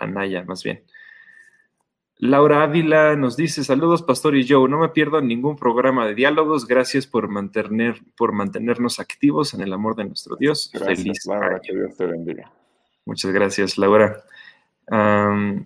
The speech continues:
Speaker 1: la tía Yolanda Margain dice, "Hola, muchos saludos, queridos sobrinos. Ya saben que están en mi corazón". Gracias, tía, igualmente.
Speaker 2: Gracias, tía, gracias. Que Dios
Speaker 1: Te
Speaker 2: te bendiga,
Speaker 1: extrañamos,
Speaker 2: tía.
Speaker 1: te extrañamos mucho. Deyanira Cortés,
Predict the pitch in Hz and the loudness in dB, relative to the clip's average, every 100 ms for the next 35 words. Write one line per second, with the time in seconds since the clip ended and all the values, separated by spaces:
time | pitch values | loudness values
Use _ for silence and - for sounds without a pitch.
0 | - 117 113 143 147 131 139 147 131 113 | -2 -2 4 6 8 8 6 6 4 4
1 | 107 131 143 131 135 - 139 147 139 131 | 4 2 2 2 2 2 4 6 4 2
2 | - 131 139 - 123 147 151 151 123 127 | -2 -4 -2 0 2 2 2 2 2 2
3 | 131 117 117 147 160 135 120 113 123 120 | 2 0 0 -2 -2 0 0 2 0 0
4 | 113 104 - 117 110 101 92 104 101 101 | -4 -8 -6 -6 -4 -6 -4 -2 -2 -2
5 | 104 95 _ - 135 - 113 - 120 113 | -4 -6 _ 2 4 4 -4 0 2 4
6 | 107 120 120 113 98 113 92 87 95 - | 4 4 4 2 0 -2 -4 -8 -8 -10
7 | 90 85 _ - 95 101 117 123 127 139 | -14 -16 _ -10 -6 -2 -2 -2 -2 0
8 | 135 123 117 120 110 123 127 127 120 113 | 0 0 -2 -4 -2 0 2 2 0 -2
9 | 113 113 113 98 _ _ _ _ _ _ | -2 -2 -4 -6 _ _ _ _ _ _
10 | _ _ _ _ _ _ _ _ _ _ | _ _ _ _ _ _ _ _ _ _
11 | _ _ _ _ 123 123 131 135 151 147 | _ _ _ _ 0 2 4 6 6 8
12 | 147 135 - 127 123 - 165 165 - - | 6 4 2 2 2 2 4 4 0 -2